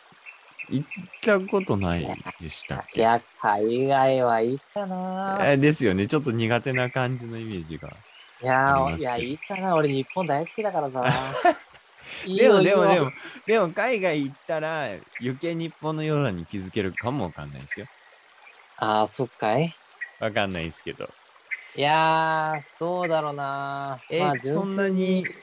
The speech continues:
Speaker 1: 行きたいとこ、海外はないんですか？そんな、ここちょっと気になるな、みたいな。
Speaker 2: うーん、海外かい。いやー、うーん。いや、まあ、ワンチャン、ワンチャン、あの、
Speaker 1: ワンチャン。
Speaker 2: あのね、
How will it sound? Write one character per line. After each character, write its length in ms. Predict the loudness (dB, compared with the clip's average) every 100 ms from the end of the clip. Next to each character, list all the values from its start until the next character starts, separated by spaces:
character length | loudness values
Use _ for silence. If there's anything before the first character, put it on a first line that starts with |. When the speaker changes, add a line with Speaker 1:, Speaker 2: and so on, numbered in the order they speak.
| -10
Speaker 1:
行 120 | -10
き 120 | -8
た 160 | 0 0
い 100 | 2
と 160 | -2
こ、 180 | -2 -4
海 280 | -2 0 0
外 180 | 0 -2
は 80 | -4
な 180 | -4 -4
い 40 |
ん 80 | -4
で 80 | -12
す 120 | -12
か？ 120 | -12
そ 160 | -10 -10
ん 100 | -8
な、 120 | -10 -12
こ 120 | -14
こ 180 | -10 -10
ち 180 | -10 -8
ょ 40 | -10
っ 20 |
と 100 | -10
気 180 | -8 -6
に 60 |
な 140 | -4 -4
る 100 | -4
な、 160 | -6
み 100 | -8 -10
た 140 | -10
い 80 | -10
な。 80 | -8
Speaker 2:
う 40 | -6
ー 1200 | -4 -2 -2 -2 -4 -8 -12 -14 -10 -8 -2 -2
ん、 60 | -2
海 420 | -4 0 4 6
外 220 | 6 4 4
か 420 | 2 4 4 2
い。 60 | -2
い 40 | -12 -16 -10 -10 2
や 600 | 4 4 4 0 -2 -6 -12
ー、 40 |
う 40 |
ー 960 | -12 -10 -8 -8 -8 -14 -18 -20 -18 -2
ん。 20 |
い 40 |
や、 140 | 2 4
ま 120 | 6
あ、 60 | 6
ワ 220 | 4 2
ン 140 | -2
チ 200 | -4 0
ャ 140 | 0 2
ン、 20 |
ワ 140 | -2
ン 100 | -2 -6
チ 60 | -4
ャ 120 | -4
ン、 220 | -4 -6 -2
あ 140 | 0
の、 120 | 2
Speaker 1:
ワ 60 | 2
ン 140 | 0
チ 100 | 0
ャ 140 | -2 -2
ン。 60 | -12 -14 -14 -20 -20 -20 -20 -8
Speaker 2:
あ 100 | -4
の 140 | -2 0
ね、 180 | -2